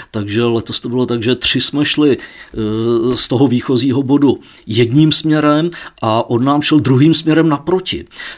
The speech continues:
Takže ve stejnou dobu jsme vlastně jezero viděli ze dvou stran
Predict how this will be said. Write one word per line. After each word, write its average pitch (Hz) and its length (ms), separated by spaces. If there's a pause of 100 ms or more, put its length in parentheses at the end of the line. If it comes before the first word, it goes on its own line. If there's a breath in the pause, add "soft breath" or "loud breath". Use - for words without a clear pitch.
Takže 113 340
ve 120 140
stejnou 156 420
dobu 135 220
jsme 131 240
vlastně 123 260
jezero 131 340
viděli 123 360
ze 117 140
dvou 151 220
stran 123 440